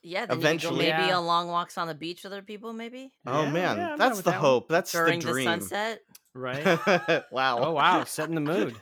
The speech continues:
Speaker 3: Okay.
Speaker 2: <laughs> Yeah.
Speaker 3: Yeah.
Speaker 2: Well, I mean, red. We're right back into it.
Speaker 3: Yeah,
Speaker 1: See?
Speaker 3: we
Speaker 2: Anyway.
Speaker 3: are.
Speaker 1: There's red
Speaker 2: Also
Speaker 1: in the sunset.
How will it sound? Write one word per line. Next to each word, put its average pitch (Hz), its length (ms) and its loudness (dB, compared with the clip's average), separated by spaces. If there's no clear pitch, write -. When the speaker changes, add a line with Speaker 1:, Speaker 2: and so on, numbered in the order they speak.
Speaker 3:
Okay. 156 460 -4
Speaker 2:
<laughs> - 40 -20
Yeah. - 280 6
Speaker 3:
Yeah. 226 280 4
Speaker 2:
Well, 151 240 4
I - 120 0
mean, 170 260 2
red. 143 480 6
We're 139 180 0
right 139 400 2
back 156 220 2
into 180 240 -2
it. 104 120 -2
Speaker 3:
Yeah, 131 260 -2
Speaker 1:
See? 139 60 2
Speaker 3:
we 160 60 6
Speaker 2:
Anyway. 139 280 6
Speaker 3:
are. 127 100 -4
Speaker 1:
There's 220 200 -2
red 214 220 4
Speaker 2:
Also 160 300 6
Speaker 1:
in 127 60 4
the - 40 -6
sunset. 170 320 -10